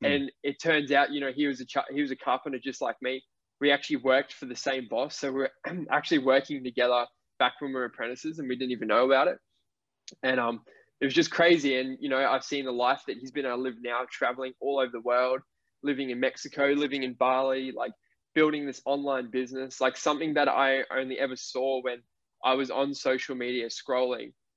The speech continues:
Speaker 2: and you'd see, like, these young people living, like, the most extraordinary lives. And I was like, I, I never thought that that was even possible. I never, yeah, never even considered it, 'cause I didn't think that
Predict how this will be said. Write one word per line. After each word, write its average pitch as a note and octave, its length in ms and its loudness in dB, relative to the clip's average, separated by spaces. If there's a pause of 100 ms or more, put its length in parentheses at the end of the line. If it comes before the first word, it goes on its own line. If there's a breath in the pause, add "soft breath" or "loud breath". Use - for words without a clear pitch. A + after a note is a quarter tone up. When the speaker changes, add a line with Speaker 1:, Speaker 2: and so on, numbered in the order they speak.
(140)
Speaker 2:
and A#2+ 220 -8
you'd B2+ 160 -6
see, C3+ 240 2
like, B2 160 2
these A#2+ 180 -8
young C3 280 0
people B2+ 400 -4
living, A#2 320 -4
like, A2+ 200 -4
the B2 60 -4
most A#2+ 260 2
extraordinary B2+ 600 2
lives. A2+ 380 4
And A2+ 100 -4
I A2 40 -2
was A2+ 160 -6
like, A2+ 220 -4 (640 loud breath)
I, C3+ 120 4
I C#3+ 120 0
never D#3 240 2
thought D3+ 440 2
that B2+ 200 2 (320)
that C3+ 180 2
was C3+ 160 -6
even B2+ 260 -6
possible. A#2 640 -8
I B2+ 60 -8
never, B2 440 2 (380)
yeah, B2 180 0
never C3 240 0
even C#3 200 0
considered B2 520 -2
it, E2+ 180 -4
'cause B2 140 -10
I A#2 100 2
didn't A#2+ 260 -6
think A#2+ 300 -8
that A#2 160 2